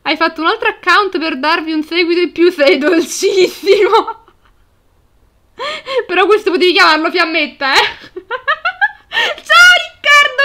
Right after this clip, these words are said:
bentornato, come stai, come vai? Scusami Fiamma, perché per i miei ciao troppo energici. Stiamo un attimo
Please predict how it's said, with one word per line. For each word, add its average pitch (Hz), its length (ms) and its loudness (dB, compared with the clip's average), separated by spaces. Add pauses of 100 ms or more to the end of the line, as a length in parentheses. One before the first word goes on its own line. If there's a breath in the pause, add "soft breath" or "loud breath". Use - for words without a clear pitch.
(100)
bentornato, 523 680 -4
come 480 220 -8
stai, 453 120 -12
come 415 160 -8
vai? 392 240 0
Scusami 427 520 -6
Fiamma, 370 420 -8
perché 370 640 -6
per 320 100 -10
i 320 60 -8
miei 330 240 -6
ciao 359 220 -6
troppo 330 260 -12
energici. 285 640 -12 (2000 loud breath)
Stiamo 320 260 -6
un 330 80 -8
attimo 571 260 -6